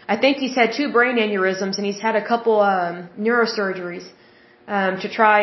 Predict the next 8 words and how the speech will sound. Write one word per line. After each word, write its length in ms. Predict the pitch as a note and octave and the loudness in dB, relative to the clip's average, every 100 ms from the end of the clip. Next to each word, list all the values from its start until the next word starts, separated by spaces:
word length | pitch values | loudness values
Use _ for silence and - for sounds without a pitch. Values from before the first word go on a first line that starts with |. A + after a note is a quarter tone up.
| G3 | 2
and 280 | F3+ F3+ F3 _ _ _ _ _ _ _ _ | -4 -8 -14 _ _ _ _ _ _ _ _
help 280 | - G#3+ - | -4 -4 -2
stop 400 | - A#3 A3+ - | 4 4 4 0
that 300 | E3+ E3+ - - - _ _ _ - | -4 -4 -6 -10 -20 _ _ _ -12
and 140 | F#3 | -12
correct 440 | F#3+ G#3 A3 A3+ F#3+ | -2 2 2 2 -6
it. 240 | D3+ - - _ _ _ _ | -10 -12 -20 _ _ _ _
So, 640 | - G#3+ G#3 G3+ - - | 2 6 6 6 0 -8